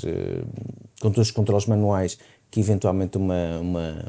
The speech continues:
uma simples fotografia pode ter, aqui pode contar com a ajuda desta aplicação que, que lhe permite realmente parametrizar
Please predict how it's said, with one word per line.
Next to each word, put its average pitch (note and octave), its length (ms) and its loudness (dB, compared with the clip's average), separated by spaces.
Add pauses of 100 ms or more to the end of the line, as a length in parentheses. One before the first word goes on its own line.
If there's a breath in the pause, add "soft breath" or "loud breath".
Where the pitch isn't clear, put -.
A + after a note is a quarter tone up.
uma F2 220 -4
simples A2 460 2
fotografia G2+ 600 2
pode G2 400 2
ter, F#2+ 300 0 (420 loud breath)
aqui A2 300 2
pode A2 300 2
contar G2+ 460 2
com G#2 220 0
a F#2 60 2
ajuda G2 420 4
desta F#2 300 2
aplicação F#2+ 640 0
que, G#2 500 -4
que - 140 -2
lhe F#2 160 2
permite F#2 460 -2 (120)
realmente F2+ 380 -2 (100)
parametrizar F2+ 720 -2